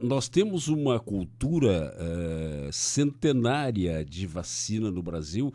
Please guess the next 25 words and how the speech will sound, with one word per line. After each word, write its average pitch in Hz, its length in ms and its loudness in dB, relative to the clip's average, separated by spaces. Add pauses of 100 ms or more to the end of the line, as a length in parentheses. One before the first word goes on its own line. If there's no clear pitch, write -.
(300)
Inclusive, 110 520 0
o 170 80 2
Brasil, 120 760 0
de 101 80 -6
uma 92 140 -2
certa 85 300 -4
maneira, 123 480 -2
era 104 360 -2
modelo 110 840 2
nos, 85 420 -6
nos 92 380 -6 (220)
programas 98 480 -2
de 90 80 -6
vacinação. 101 680 -6 (580)
O - 100 -18 (100)
que - 180 -6
aconteceu 147 1040 0
que 110 260 0
as 110 120 -2
pessoas 110 440 -6
hoje 135 200 0
estão 131 260 -4
duvidando 135 720 -2
da 95 100 -2
vacina? 92 540 -6